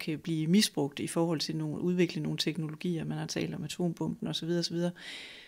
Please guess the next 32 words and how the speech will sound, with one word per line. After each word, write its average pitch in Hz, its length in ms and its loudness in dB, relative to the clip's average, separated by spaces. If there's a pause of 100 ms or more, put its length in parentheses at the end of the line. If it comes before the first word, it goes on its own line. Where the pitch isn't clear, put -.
(380)
I 196 100 4
dag 220 220 8
taler 202 280 6
man 160 160 2
om 147 100 -2
kvantecomputere, 185 920 4
man 160 160 0
taler 170 340 4
om 160 340 2
overvågning, 165 760 4
man 160 160 0
taler - 340 0
om, 156 340 -2 (280)
øh, - 240 -6
den 175 140 6
her 165 100 6
kortlægning 165 680 2
af 165 100 -2
folks 175 320 2
adfærd 160 480 2
via 170 400 4 (760)
teknologien. 170 920 4
Altså, 165 240 2 (260)
er 180 60 8
din 240 260 8
forskning 196 460 2
også 185 160 0
på - 100 -2
den 220 260 4
måde, 175 360 4 (580)
øh, 90 200 0
sprængfarlig? 170 680 0